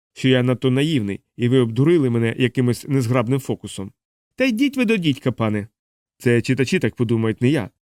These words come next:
Вони не зможуть повірити в те, що я побачив. А от якщо ви перекинете мене в минулий тиждень, я зможу написати на власному досвіді, що.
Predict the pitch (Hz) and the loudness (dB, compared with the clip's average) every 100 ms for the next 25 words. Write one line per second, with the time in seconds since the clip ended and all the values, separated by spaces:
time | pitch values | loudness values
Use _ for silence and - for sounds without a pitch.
0 | _ - 127 127 120 107 165 135 101 117 | _ 0 4 4 2 0 0 0 -2 0
1 | 147 123 120 110 156 160 - 120 120 131 | 2 0 0 -4 -2 -2 0 -2 -2 -4
2 | 131 92 101 110 _ _ _ - 123 127 | -4 -6 -8 -14 _ _ _ -2 2 2
3 | 135 - 131 123 117 127 123 131 117 120 | 0 0 0 2 0 -2 0 0 0 0
4 | 120 123 120 123 131 123 120 - 175 123 | 0 0 0 0 0 2 0 -2 -4 -4
5 | 98 - _ _ - 120 117 170 147 123 | -8 -8 _ _ -4 -2 0 0 0 0
6 | 120 120 165 143 120 113 120 117 117 117 | -2 -2 -2 -2 -2 0 -2 -2 -2 -2
7 | 156 - 113 101 - 139 | -2 -2 -4 -4 -2 -4